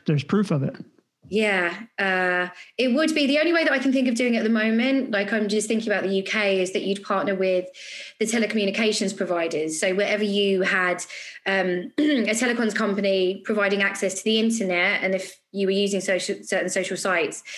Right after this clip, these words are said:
Speaker 2: that's where you'd get your license via them, and they wouldn't allow you access to those sites unless you had a license, is what I'm thinking at the moment.
Speaker 1: That's really interesting to think about.
Speaker 2: Yeah.
Speaker 1: And I know you're not afraid of big challenges because you co-founded Dice.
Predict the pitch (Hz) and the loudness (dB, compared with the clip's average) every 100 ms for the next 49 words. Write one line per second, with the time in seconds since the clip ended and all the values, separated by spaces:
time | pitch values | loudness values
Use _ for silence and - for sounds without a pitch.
0 | - - 208 185 202 185 180 196 190 196 | -14 -4 -2 -2 0 0 0 -2 0 0
1 | 190 196 185 185 185 185 185 175 170 180 | 2 2 0 -2 -6 -2 0 2 0 0
2 | 170 175 175 180 180 175 - - - 196 | 0 0 0 0 -2 -4 -6 -16 -6 -2
3 | 196 180 190 214 - 180 175 190 175 170 | 0 2 2 0 -2 -4 -4 -2 -2 -2
4 | 175 - 180 180 170 180 170 175 180 170 | -4 -4 -4 -4 -4 -4 -2 -2 -2 -4
5 | - - - - - _ _ - - _ | -6 -8 -8 -14 -18 _ _ -20 -20 _
6 | - - 180 170 170 175 170 170 170 175 | -12 -6 -4 -4 -6 -8 -6 -6 -6 -6
7 | 170 165 170 - _ _ _ _ - 196 | -6 -6 -8 -10 _ _ _ _ -4 -2
8 | 240 170 160 160 175 - - 160 147 160 | 0 2 2 2 2 0 0 2 2 2
9 | 180 143 110 - - - - - - - | 0 0 -4 -6 -16 -20 -20 -20 -20 -20
10 | - _ - 180 175 170 185 - 196 202 | -20 _ -4 -2 0 -2 -6 -4 2 2
11 | 175 185 190 214 214 185 170 170 - - | 4 4 4 4 4 4 4 2 0 0
12 | 175 151 131 160 - 190 160 135 139 147 | 2 2 0 -2 0 2 2 2 2 0
13 | 147 143 139 135 165 - 165 - 156 156 | 0 0 0 2 2 2 0 2 2 4
14 | 147 131 156 160 190 - | 2 2 2 2 0 -4